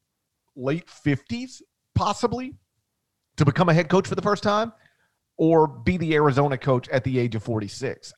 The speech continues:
I think the answer is be the Arizona coach at the age of forty-six. A-, again, just to make it clear, I never t-, insist what people must do with their careers. Like Tommy,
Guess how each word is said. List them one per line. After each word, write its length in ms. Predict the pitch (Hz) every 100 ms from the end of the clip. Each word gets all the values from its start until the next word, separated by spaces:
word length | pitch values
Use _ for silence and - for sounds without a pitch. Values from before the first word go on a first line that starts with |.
| -
I 40 |
think 200 | - 220
the 120 | 190
answer 220 | 196 190
is 80 | 180
be 140 | 117 170
the 160 | 170
Arizona 280 | 160 156 156 _ 151
coach 220 | 151 160 -
at 140 | 147
the 120 | 147
age 160 | 135 143
of 60 |
forty-six. 500 | 117 135 123 196 151 - - -
A-, 100 | 160 -
again, 320 | 170 147 160
just 180 | 120 120
to 100 | 123 - -
make 180 | 98 156
it 100 | -
clear, 300 | 170 160 156 - -
I 80 | 110
never 320 | 127 139 117 _ -
t-, 80 | - _
insist 540 | 147 123 - 156 143 -
what 160 | 127
people 220 | - 143 117
must 340 | 110 127 -
do 200 | 123 120
with 160 | 120 -
their 120 | 113
careers. 440 | - 123 107 82
Like 160 | 113 110 -
Tommy, 400 | 131 127 143